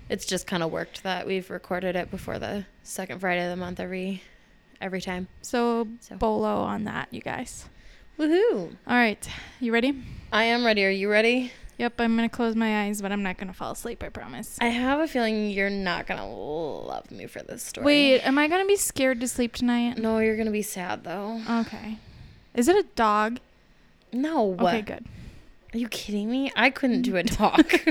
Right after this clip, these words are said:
Speaker 1: <laughs> Be like, "Nope."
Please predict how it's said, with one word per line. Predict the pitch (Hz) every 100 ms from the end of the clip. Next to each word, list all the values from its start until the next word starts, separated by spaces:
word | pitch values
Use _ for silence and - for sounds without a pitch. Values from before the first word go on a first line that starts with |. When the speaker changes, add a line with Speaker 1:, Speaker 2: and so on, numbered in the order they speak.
| - 339 240
Speaker 1:
<laughs> | 330 254 - - -
Be | 233 254
like, | 240 226 - - - -
"Nope." | 180 170 185 302 -